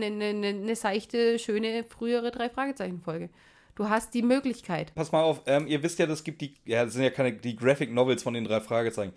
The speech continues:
Speaker 2: Rocky Beach, eine Geschichte oder Story, True Story? Dieses Schwarz-Weiß-Cover, was vor, was vor, glaub, vor ein oder vor einem Jahr kam, kam das. Die das noch nicht kennen, hört jetzt mal bitte für zwei Minuten weg oder, oder spult zwei Minuten vor, ich spoiler mal eben schnell.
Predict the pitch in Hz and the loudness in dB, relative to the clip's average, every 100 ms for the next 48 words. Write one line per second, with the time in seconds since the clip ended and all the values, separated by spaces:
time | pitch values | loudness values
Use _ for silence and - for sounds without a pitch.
0 | - _ 113 120 123 147 - 127 117 113 | -16 _ -10 -8 -8 -10 -2 0 0 -4
1 | - 151 165 131 110 107 - 131 170 147 | -6 -8 -4 -2 -2 -4 -6 -6 -4 -8
2 | - 151 - 156 139 - - 147 156 147 | -12 -14 -12 -12 -14 -20 -4 0 2 6
3 | 151 143 127 127 131 131 110 98 - _ | 6 6 6 4 4 2 4 2 -2 _
4 | 135 - 123 117 117 110 113 110 120 104 | -6 -2 2 4 2 -2 -4 -2 -4 -2
5 | 113 113 113 117 113 110 107 110 110 110 | -2 -2 -4 0 4 2 0 -6 -2 0
6 | 110 113 113 107 101 104 104 104 98 _ | 0 0 -4 -4 -8 -8 -6 -6 -8 _
7 | _ _ _ 117 113 135 156 156 156 156 | _ _ _ -20 -4 2 4 4 2 2
8 | 135 113 123 165 165 165 156 147 147 147 | 0 2 2 2 2 0 2 2 2 -2
9 | 151 - - 143 160 151 127 107 127 180 | -4 -6 -2 0 0 -4 -6 -2 -2 -2
10 | - - 123 127 127 120 123 120 - 143 | -12 -8 0 2 2 2 -2 -2 -2 -4
11 | 139 - 139 135 139 123 - 135 131 - | -2 0 2 2 -2 -4 2 2 2 2
12 | 131 135 117 107 107 - 107 120 | 2 4 2 0 -6 -6 -4 -4